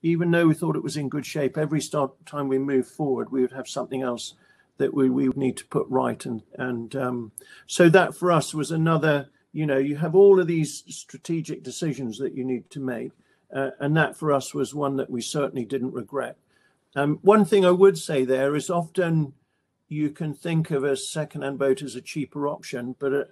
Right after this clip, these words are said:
a second-hand boat, you know, it's, whatever you do is always gonna go down in value. Whereas we felt with buying this new Garcia that it would, you know, maintain. And, and so look at your costing. What I'm saying is from beginning through to end, including the sale of the boat.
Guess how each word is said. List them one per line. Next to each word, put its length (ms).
a 80
second-hand 600
boat, 300
you 140
know, 100
it's, 280
whatever 340
you 120
do 200
is 160
always 260
gonna 180
go 220
down 320
in 140
value. 420
Whereas 320
we 140
felt 380
with 240
buying 300
this 340
new 240
Garcia 520
that 160
it 120
would, 280
you 140
know, 180
maintain. 720
And, 240
and 180
so 280
look 260
at 100
your 280
costing. 520
What 240
I'm 140
saying 380
is 180
from 220
beginning 420
through 220
to 220
end, 240
including 480
the 60
sale 320
of 80
the 80
boat. 320